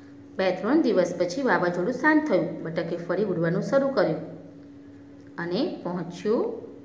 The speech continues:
સુંદર સરોવર પાસે. ત્યાં કેટલાક હંસ પરિવારો સાથ રહેતા હતા. તેને થયું કે અહીં મને કદાચ મારા નવા દોસ્તો મળશે. તે બીજા બચ્ચા પાસે પહોંચી ગયું. વૃદ્ધ હંસે કહ્યું, "અરે, તું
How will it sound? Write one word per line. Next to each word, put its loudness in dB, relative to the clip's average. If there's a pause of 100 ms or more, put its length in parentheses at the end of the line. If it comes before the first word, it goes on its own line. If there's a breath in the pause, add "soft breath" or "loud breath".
(1080 loud breath)
સુંદર 0
સરોવર 8
પાસે. 4
ત્યાં -4
કેટલાક -2 (140)
હંસ -4
પરિવારો 0
સાથ -2 (200)
રહેતા 2
હતા. -2 (640 loud breath)
તેને 0
થયું 0
કે 2
અહીં 0
મને -2 (300 loud breath)
કદાચ 0
મારા 0
નવા 0
દોસ્તો -2
મળશે. 0 (520 loud breath)
તે 0
બીજા 0
બચ્ચા -2
પાસે 0
પહોંચી 0
ગયું. -2
વૃદ્ધ -4
હંસે 0
કહ્યું, -4
"અરે, -6
તું -4